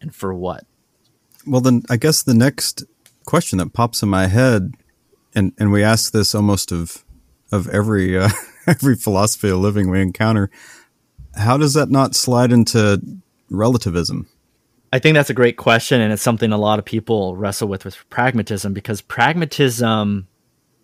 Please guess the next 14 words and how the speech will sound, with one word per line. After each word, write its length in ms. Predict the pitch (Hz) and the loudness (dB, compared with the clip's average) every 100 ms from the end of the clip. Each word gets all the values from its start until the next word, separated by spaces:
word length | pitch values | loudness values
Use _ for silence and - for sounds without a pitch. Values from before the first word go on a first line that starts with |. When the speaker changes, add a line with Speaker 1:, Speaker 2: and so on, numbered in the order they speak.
| _ _ - | _ _ -4
Speaker 1:
unlike 440 | 123 127 117 110 | -2 0 -2 -2
a 60 | 107 | -4
lot 180 | 107 107 | -4 -4
of 80 | 104 | -4
other 260 | 104 107 | -4 -6
philosophical 640 | - 117 107 - 107 - 107 | -4 -6 -4 -6 -8 -8 -10
traditions, 640 | 110 98 110 - 101 95 | -8 -6 -6 -6 -8 -8
does 220 | - 104 | -12 -8
not 240 | 117 120 117 | -4 -4 -6
have 580 | - 107 104 101 95 98 - | -6 -4 -4 -6 -10 -16 -12
an 140 | 101 | -8
agreed 320 | 101 104 104 98 | -8 -8 -8 -8
upon 480 | - 107 98 98 95 _ _ _ _ _ _ _ - | -8 -8 -6 -8 -10 _ _ _ _ _ _ _ -4
principle, 640 | 147 151 160 156 156 151 | -2 0 0 2 0 -2